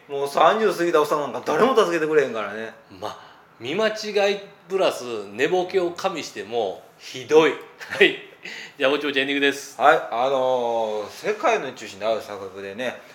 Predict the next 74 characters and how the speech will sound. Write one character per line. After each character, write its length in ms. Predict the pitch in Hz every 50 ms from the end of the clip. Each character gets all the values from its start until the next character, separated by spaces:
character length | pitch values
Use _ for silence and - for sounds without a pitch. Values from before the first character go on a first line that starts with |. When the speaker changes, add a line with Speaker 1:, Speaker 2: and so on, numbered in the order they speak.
| - - -
Speaker 1:
あ 100 | 127 131
の、 320 | 131 127 120 113 113 104 -
ヒ 80 | -
ロ 160 | 143 156 139 110
イ 40 | -
ン 40 | -
は 80 | 104
ね、 60 | 104
あ 80 | 98 95
の、 80 | 95 92
白 420 | - - - - - - - 403
血 100 | 392 349
病 160 | 302 269 247
で 100 | 240 220 151
も 60 | 120
う 40 | -
死 160 | - - 339
に 60 | 392
か 120 | 415 415
け 80 | 349 381
て 60 | 370
る 60 | 311
は 100 | - -
ず 100 | - -
な 80 | 101 87
ん 40 | 85
で 60 | -
す 100 | - -
よ 100 | 90 95
ね。 80 | 123 143
Speaker 2:
は 40 |
い 160 | 139 123 113 98
は 20 |
い。 60 | 85 92 95 87 85 - -
Speaker 1:
あ 140 | 131 135 131
の、 180 | 127 123 120
主 180 | 117 - 139 135
人 220 | 156 262 370 339
公 120 | 294 - 131
は 80 | 107
な 100 | 104 110
ん 60 | 120
で 80 | 131 143
そ 180 | 139 - 262 330
ん 80 | 370 370
な 140 | 392 392
状 200 | 339 349 392 415
態 160 | 415 427 427 415
で 120 | 427 415
ね、 160 | 415 403 392 - - - - - -
あ 140 | - 113 - - -
の、 200 | 113 123 113 - - - 196 226 220 180 -
飛 100 | - 123
行、 140 | - - 117 123 - - - - 202 233 -
飛 80 | - -
行 200 | - - 156 147
場 140 | 143 160 160 143
と 40 |
い 100 | 139 127
う 40 | 117
か 80 | - 110
ね、 200 | - - 170 160 - -
Speaker 2:
は 100 | - -
い。 20 | -
Speaker 1:
空 120 | 175 156
港 120 | 139 147 135
に 40 | 135 - -
連 120 | 254 285
れ 40 | 277
て 100 | 381 370
く 120 | 381 403 415
ん 60 | 339
だ 100 | 359 -
と。 140 | - -